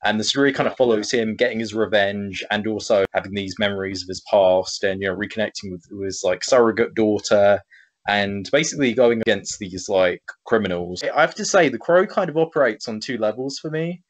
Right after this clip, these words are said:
Speaker 1: On this, like, super stylish, very, very nineties revenge thriller storyline that is cool, but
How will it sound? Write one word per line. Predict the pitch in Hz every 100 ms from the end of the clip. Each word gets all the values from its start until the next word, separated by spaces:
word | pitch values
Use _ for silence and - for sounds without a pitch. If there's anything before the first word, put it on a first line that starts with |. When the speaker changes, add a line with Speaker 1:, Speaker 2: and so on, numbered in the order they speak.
| _
Speaker 1:
On | 117
this, | 117 113 -
like, | 110 104 101 _ _
super | - 165 180 202
stylish, | - - 139 127 117 107 104 - - - _
very, | 117 110 143 165 170 151
very | 110 143 139 120
nineties | 113 113 113 - 104 90 95 92 - - _ _
revenge | 117 120 127 123 120 -
thriller | - 120 107 101 90 92 92 92 95 _ _ _
storyline | - - 123 107 95 71 - 73 78 101 101 _ _ _
that | 107 127 -
is | 165 170
cool, | - 143 110 131 135
but | 120 110